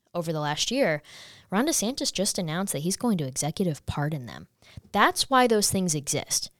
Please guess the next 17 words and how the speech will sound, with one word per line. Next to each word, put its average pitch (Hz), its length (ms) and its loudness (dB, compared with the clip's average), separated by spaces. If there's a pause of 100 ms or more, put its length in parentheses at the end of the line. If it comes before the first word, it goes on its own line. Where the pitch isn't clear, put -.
(260)
That's 262 300 4
why 349 180 4
executive 208 560 2
pardons 170 500 0
exist. - 380 -2
I 151 80 6
know 202 160 6
they've 233 140 6
been 214 160 2
politicized, 175 640 0
really. 151 240 -2
It's 147 120 -6
like 151 100 -8
tradition 143 420 -4
for 147 140 -12
presidents 143 500 -6
to, 156 120 -10